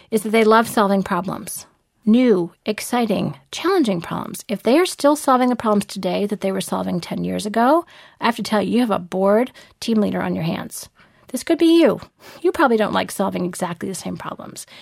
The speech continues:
You want to be challenged. You want to be learning. You want to be growing. So that's what growth allows us to do. And people can keep that in mind.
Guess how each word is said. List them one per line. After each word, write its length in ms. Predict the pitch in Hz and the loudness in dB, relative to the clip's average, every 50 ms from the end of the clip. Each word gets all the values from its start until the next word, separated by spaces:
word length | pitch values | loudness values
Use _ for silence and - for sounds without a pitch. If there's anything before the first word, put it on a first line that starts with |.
| - - - | -20 -10 -4
You 240 | 214 226 262 311 | 0 4 6 6
want 160 | 302 311 302 302 | 8 8 6 6
to 60 | 294 | 6
be 100 | 302 302 | 2 2
challenged. 480 | - - - 247 277 294 269 190 175 | 0 0 2 2 4 4 4 2 0
You 60 | - 202 | 0 -2
want 120 | 226 233 | 0 0
to 80 | 226 233 | 0 2
be 60 | 220 | 2
learning. 360 | 220 220 233 247 247 214 196 | 2 4 4 4 4 2 0
You 100 | 190 190 | 0 -2
want 160 | 196 208 196 | -2 -2 -2
to 20 | 185 | -2
be 80 | 185 | -4
growing. 420 | 180 180 190 185 170 170 - - 196 - - - - - - | -6 -6 -4 -4 -4 -6 -6 -10 -12 -14 -16 -20 -20 -14 -6
So 160 | - 254 233 | 0 0 0
that's 460 | 202 190 220 226 247 330 330 - - | 2 4 4 6 6 6 4 2 0
what 140 | 370 349 - | -2 -2 0
growth 340 | - 240 220 220 240 - - | 2 4 4 4 4 2 0
allows 440 | 233 214 208 208 202 214 226 220 | -2 0 2 2 2 2 2 2
us 140 | 214 185 - | 0 -4 -4
to 100 | - 214 | -4 -4
do. 200 | 190 196 190 175 | -2 0 0 0
And 180 | 180 196 190 - | -2 -4 -6 -4
people 260 | - 262 285 - 320 | -2 0 2 2 2
can 200 | 320 - 269 226 | 2 2 0 0
keep 240 | - - 262 240 247 | 0 0 -2 -2 0
that 180 | - 220 208 | 0 0 0
in 160 | 196 190 180 170 | 0 0 -2 -2
mind. 480 | 170 165 170 170 196 262 339 392 - | -2 -2 0 0 2 2 0 0 -4